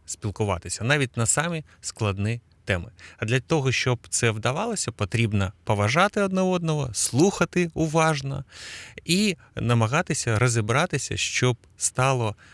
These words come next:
більше визначеності, спокою, а, м, певних висновків для себе. В першу чергу для себе. Насправді,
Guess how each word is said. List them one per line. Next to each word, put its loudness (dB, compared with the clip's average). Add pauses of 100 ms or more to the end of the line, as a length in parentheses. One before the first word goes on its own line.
(180)
більше 2
визначеності, -2
спокою, 0
а, -2 (160)
м, -2
певних 0
висновків -2 (120)
для 2
себе. 0
В -10
першу -2
чергу 2
для 0
себе. 0
Насправді, -2